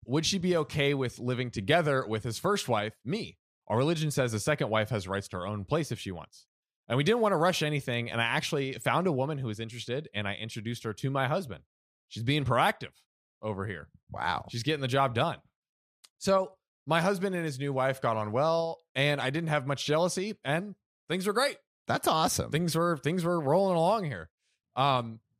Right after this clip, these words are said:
Speaker 1: they got married, and we all lived together. And while there
Speaker 2: Oh, it
Speaker 1: are
Speaker 2: sounds like they got married.
Speaker 1: They got married. Yeah, yeah,
Speaker 2: Okay,
Speaker 1: yeah,
Speaker 2: but
Speaker 1: yeah, yeah.
Speaker 2: she didn't get married.
Speaker 1: No,
Speaker 2: It's
Speaker 1: no,
Speaker 2: not
Speaker 1: no.
Speaker 2: like
Speaker 1: She does not get married to them, but
Speaker 2: Okay.
Speaker 1: he marries. It's like the guy is married to the wives,
Speaker 2: Okay.
Speaker 1: essentially.
Speaker 2: Okay.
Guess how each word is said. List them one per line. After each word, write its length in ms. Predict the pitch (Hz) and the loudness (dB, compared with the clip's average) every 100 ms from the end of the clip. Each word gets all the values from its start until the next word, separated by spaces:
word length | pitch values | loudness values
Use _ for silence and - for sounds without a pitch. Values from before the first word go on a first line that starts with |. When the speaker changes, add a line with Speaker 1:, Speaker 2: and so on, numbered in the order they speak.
| _ | _
Speaker 1:
they 80 | 123 | 2
got 240 | 165 208 | 2 2
married, 420 | 185 180 185 180 - | 2 4 2 -2 -8
and 100 | 107 | -8
we 60 | 117 | 0
all 220 | 135 180 | 2 2
lived 160 | 196 180 | 2 0
together. 500 | 151 147 147 147 - - | 0 0 0 -4 -10 -4
And 120 | 233 | 0
while 140 | 254 254 | 2 4
there 140 | 226 | 4
Speaker 2:
Oh, 40 | 147 | 4
it 20 | |
Speaker 1:
are 60 | 160 | 4
Speaker 2:
sounds 200 | 139 110 | 0 -4
like 140 | 95 | -2
they 240 | 117 143 | 0 2
got 260 | 110 87 73 | 2 2 2
married. 400 | 73 57 55 - 82 - | 0 0 0 -2 -8 -4
Speaker 1:
They 240 | 123 180 165 | 2 2 2
got 200 | 135 113 | 0 -2
married. 320 | 101 87 85 | -6 -8 -6
Yeah, 100 | 104 | 0
yeah, 60 | 98 | 0
Speaker 2:
Okay, 240 | 92 78 | 2 0
Speaker 1:
yeah, 40 | 71 | 0
Speaker 2:
but 140 | 76 | -4
Speaker 1:
yeah, 80 | 76 - | -6 -10
yeah. 100 | 80 | -4
Speaker 2:
she 260 | - 120 | 2 2
didn't 200 | 98 90 | 4 0
get 200 | 82 80 | 0 -4
married. 220 | 80 78 82 | -2 0 2
Speaker 1:
No, 100 | 175 | 2
Speaker 2:
It's 80 | |
Speaker 1:
no, 60 | 95 | 2
Speaker 2:
not 40 | 82 | 0
Speaker 1:
no. 40 | |
Speaker 2:
like 80 | - | 0
Speaker 1:
She 140 | 196 202 | -2 -2
does 160 | 165 | 0
not 160 | 151 135 | -2 -2
get 140 | 143 | -4
married 260 | 123 113 98 | -4 -6 -8
to 100 | 98 | -8
them, 260 | 107 92 92 | -8 -8 -8
but 120 | 90 | -2
Speaker 2:
Okay. 220 | 80 147 143 | 0 0 -4
Speaker 1:
he 100 | 131 | -4
marries. 460 | 123 113 107 104 | -4 -4 -4 -8
It's 120 | 104 | -6
like 220 | 143 127 _ | -4 -4 _
the 100 | 113 | -4
guy 280 | 104 127 135 | 2 2 2
is 200 | 117 104 | 0 -4
married 400 | 117 113 101 92 | -6 -6 -8 -8
to 120 | 120 | -8
the 80 | 95 | -6
wives, 360 | 90 82 76 - | -4 -6 -8 0
Speaker 2:
Okay. 180 | 90 90 | 4 4
Speaker 1:
essentially. 280 | 67 - - - - | 2 -4 -12 -20 -4
Speaker 2:
Okay. 240 | 78 73 | 0 0